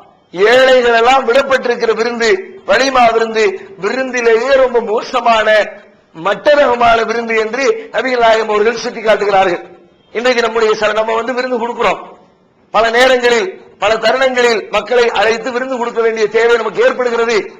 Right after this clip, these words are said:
ஆனால் பல ஊர்களில், பல இடங்களில் பார்க்கிறோம்,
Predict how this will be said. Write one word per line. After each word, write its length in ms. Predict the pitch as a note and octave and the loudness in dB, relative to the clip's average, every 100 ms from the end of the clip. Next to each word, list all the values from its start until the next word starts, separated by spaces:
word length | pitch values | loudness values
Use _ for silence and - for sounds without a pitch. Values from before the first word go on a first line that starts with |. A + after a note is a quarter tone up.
| - _ _ - | -20 _ _ -8
ஆனால் 480 | G3 G#3 G#3+ C4 A#3 | -2 2 4 2 2
பல 200 | G#3+ G#3+ | 0 0
ஊர்களில், 420 | A#3+ B3 B3 A3 | -2 0 0 0
பல 180 | G#3 G#3 | 0 0
இடங்களில் 440 | G#3 B3+ B3+ A#3 | 0 -2 -4 -2
பார்க்கிறோம், 720 | A3 G#3+ G3 G3+ G3 - - | 0 0 0 0 0 -2 -12